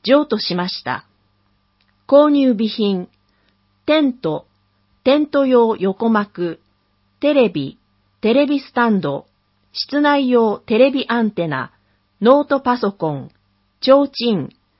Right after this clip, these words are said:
紅白垂れ幕、座椅子、クーラー、パソコン、プリンター、草刈り機、掃除機及び発電機。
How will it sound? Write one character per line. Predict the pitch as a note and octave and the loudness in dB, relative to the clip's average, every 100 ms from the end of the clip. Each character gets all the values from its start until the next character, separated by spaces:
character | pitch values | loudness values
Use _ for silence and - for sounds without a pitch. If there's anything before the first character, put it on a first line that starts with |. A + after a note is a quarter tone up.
| _ _ _ | _ _ _
紅 | - G3 D#4 | -2 0 2
白 | G#3 G3 E3+ | -2 -6 -10
垂 | F#3 | -4
れ | F3+ G#3+ | -2 0
幕、 | G3 G3+ E3 E3 _ _ _ _ _ _ | -2 -4 -8 -8 _ _ _ _ _ _
座 | G#3 | 2
椅 | A3+ B3 | 2 0
子、 | - G3 F#3+ - _ _ _ _ | -4 0 0 -2 _ _ _ _
ク | D#4 D#4 C4+ | 0 0 2
ー | |
ラ | E3 C#3+ B2 - _ _ _ | 0 -2 -4 -12 _ _ _
ー、 | - | -4
パ | G3+ | -2
ソ | B3+ B3 | 0 -2
コ | B3 G#3+ | 0 0
ン、 | G3+ F#3 _ _ _ _ - | -2 -6 _ _ _ _ 0
プ | A#3 | 2
リ | C4 | 2
ン | C#4 | 0
タ | B3+ A3+ G#3+ G3 F3+ _ _ _ _ | -2 -2 0 0 -2 _ _ _ _
ー、 | - | -8
草 | - C#4+ | 0 0
刈 | - C4 | 0 -2
り | B3 | -2
機、 | A#3 D3 C#3+ - _ _ _ | -6 -8 -8 -10 _ _ _
掃 | - C4+ D4 | -4 0 2
除 | D4 C#4 | 0 -6
機 | - D3+ D3+ _ _ | -4 -6 -6 _ _
及 | F#3 G#3 | 0 0
び | F#3+ | 0
発 | G3 F#3 - | -6 -8 -8
電 | A#3 B3 G#3 | -2 0 0
機。 | - C3 - | -6 -14 -14